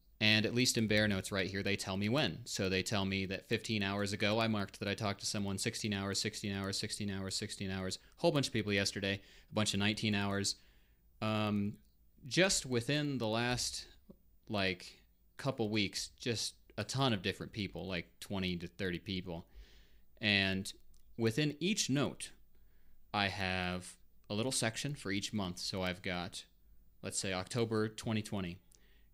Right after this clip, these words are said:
And underneath that, on every calendar day that I interact with this person, I put a plus. I don't keep track of what days, 'cause that's,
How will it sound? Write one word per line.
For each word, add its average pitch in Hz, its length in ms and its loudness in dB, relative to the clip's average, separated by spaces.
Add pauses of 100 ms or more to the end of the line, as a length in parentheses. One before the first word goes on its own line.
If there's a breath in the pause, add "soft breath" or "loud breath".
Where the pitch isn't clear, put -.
(120)
And 98 360 0
underneath 107 480 0
that, 120 320 0 (840)
on 107 140 0
every 113 280 0
calendar 127 560 0
day 90 360 -2 (580)
that - 180 -2
I 92 300 2 (160)
interact 113 480 0
with 95 160 -6
this 95 160 -4
person, 120 480 -4
I 110 100 -4
put 139 160 -6
a 139 40 -4
plus. - 440 -4 (460)
I 127 80 4
don't 131 120 4
keep 127 180 -2
track 104 180 4
of 98 100 -2
what 98 160 -2
days, 92 400 0
'cause - 240 -6
that's, - 340 -2